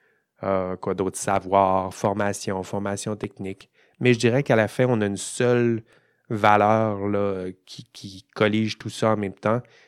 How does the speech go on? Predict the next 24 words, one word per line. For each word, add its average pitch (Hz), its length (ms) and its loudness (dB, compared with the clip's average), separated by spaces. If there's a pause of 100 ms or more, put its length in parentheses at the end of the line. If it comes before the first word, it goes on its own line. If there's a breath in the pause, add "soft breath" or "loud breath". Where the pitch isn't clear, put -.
(120)
c'est - 260 -2
l'idée 107 400 2
d'être 101 360 -2 (120)
compétent. - 520 -6 (260)
Voilà, 98 180 -8
donc, 92 300 -12
la 95 80 -10
compétence 104 640 -4
technique 107 460 -6
et - 20 -6
scientifique. - 680 -14 (500 soft breath)
Puis, 113 240 0
je 110 60 -2
dirais 113 240 4
que 117 100 0
d'un 104 180 2
point 101 180 0
de 101 40 -2
vue 113 140 0
philosophique, 104 580 0
là, 107 80 2
c'est, 95 300 -4 (480 soft breath)
c'est, 107 500 0
euh, 95 400 2